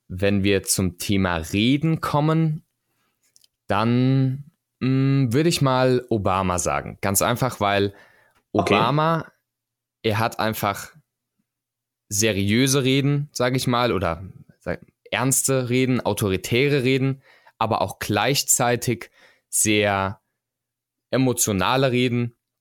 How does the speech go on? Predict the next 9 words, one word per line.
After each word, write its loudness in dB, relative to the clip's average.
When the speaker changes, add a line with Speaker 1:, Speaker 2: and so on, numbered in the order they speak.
Speaker 1:
bei -4
denen 0
er 0
sehr 0
berührt -2
war. -2
Dann 0
aber 0
auch, -2